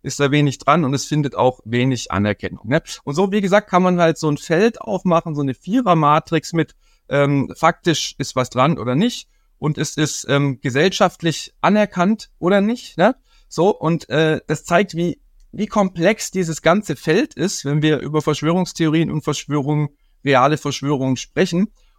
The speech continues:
und wie schwierig es sein kann, dann im Einzelnen ein Urteil darüber zu fällen oder eine Entscheidung darüber zu treffen, was, äh,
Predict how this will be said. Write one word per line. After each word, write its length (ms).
und 200
wie 100
schwierig 460
es 200
sein 320
kann, 340
dann 100
im 100
Einzelnen 640
ein 160
Urteil 480
darüber 360
zu 120
fällen 280
oder 120
eine 120
Entscheidung 500
darüber 340
zu 120
treffen, 380
was, 320
äh, 260